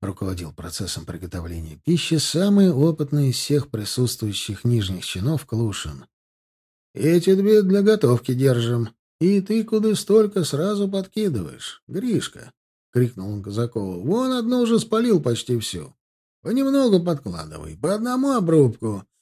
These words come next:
чтоб под каждым котлом только лишь костерок горел. Конечно, ежели эдак ты жишь, так и дров тогда не напасешься. Где ты их тут на перевале найдёшь? И под самый конец побольше голышей прям в костёр подкинь.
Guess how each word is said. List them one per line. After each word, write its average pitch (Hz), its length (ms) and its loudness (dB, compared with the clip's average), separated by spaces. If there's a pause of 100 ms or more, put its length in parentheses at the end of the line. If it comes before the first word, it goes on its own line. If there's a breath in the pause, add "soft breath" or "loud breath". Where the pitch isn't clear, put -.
(140)
чтоб 135 280 -4
под 143 220 -2
каждым 185 480 2
котлом 180 500 0
только 170 320 -2
лишь 165 140 0
костерок 160 560 0
горел. 101 500 -6 (320)
Конечно, 226 640 0
ежели 165 440 2
эдак 135 300 2
ты 147 140 4
жишь, 135 440 0
так 101 200 -14
и 160 60 -6
дров 220 400 4
тогда 233 280 -4
не 190 120 6
напасешься. 156 840 0 (380)
Где 233 400 2
ты 180 160 4
их 139 100 4
тут 139 200 2
на 147 120 2
перевале 151 520 4
найдёшь? 113 580 -2 (580)
И 160 200 0
под 170 240 -2
самый 175 340 0
конец 165 400 2
побольше 147 480 -2
голышей 151 500 2
прям 127 240 0
в 110 60 -10
костёр 123 480 2
подкинь. 110 560 -6